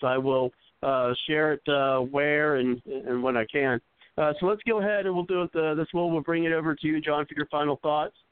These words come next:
and then we'll bring it over to Susan. And then, uh, of course, we usually give, uh, or almost always give, our final, final thoughts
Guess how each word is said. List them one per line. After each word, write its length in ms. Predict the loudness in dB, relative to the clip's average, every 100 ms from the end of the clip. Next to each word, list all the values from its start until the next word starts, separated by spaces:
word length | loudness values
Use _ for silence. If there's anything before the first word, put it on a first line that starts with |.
| _ -6
and 240 | 0 0 2
then 240 | 0 2
we'll 120 | 0
bring 240 | 0 0 2
it 80 | 0
over 400 | 0 0 -2 -2 -4
to 420 | 0 0 0 -2 -6
Susan. 420 | -2 0 0 -2 -2 _ _ _ 0
And 220 | 2 4
then, 360 | 4 4 4
uh, 480 | 4 4 4 2 0 -4 -14
of 80 | -4
course, 200 | -2 0 0
we 440 | 2 2 0 -2 -12 -4
usually 380 | -2 0 0
give, 360 | 2 2 2 0
uh, 140 | 0 2
or 140 | 2
almost 220 | 0 0
always 220 | 0 0 -2
give, 200 | -2 -2 _ _ _
our 240 | -2 -2 0
final, 300 | -2 -2 -2
final 240 | -2 -2 -2
thoughts 360 | -2 -2 -6